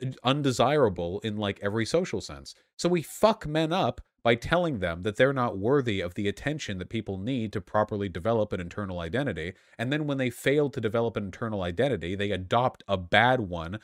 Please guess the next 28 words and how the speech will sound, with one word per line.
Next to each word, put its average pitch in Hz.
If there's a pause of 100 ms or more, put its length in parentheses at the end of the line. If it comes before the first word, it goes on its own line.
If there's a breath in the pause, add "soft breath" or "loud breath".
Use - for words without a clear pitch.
(200 soft breath)
prompted 117
by 98
grifters 104
and 87
dipshits. - (200 loud breath)
And 135
then 160
when 139
that 127
one 120
doesn't 101
work 107
out 143
for -
them, 85
they're 120
just, -
like, 113
a 107
doomer-pilled, 113 (380 soft breath)
black, 110 (540)
gate-kept, 117
gaslight, 110 (300)
incel 117
fuck -
dude, 78 (180)
you 101
know? 117